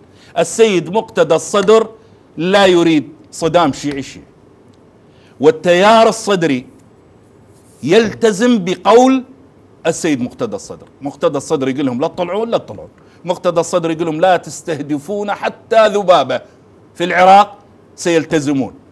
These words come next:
أضاف للث-، ال-، الناس الثانيين وهو الحشد والفصائل، لديهم بيانات سابقة ولديهم أدبيات سابقة يقولون: "يحرم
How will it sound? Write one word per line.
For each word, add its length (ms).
أضاف 360
للث-، 540
ال-، 240
الناس 380
الثانيين 520
وهو 260
الحشد 460
والفصائل، 720
لديهم 840
بيانات 840
سابقة 760
ولديهم 760
أدبيات 720
سابقة 680
يقولون: 840
"يحرم 1160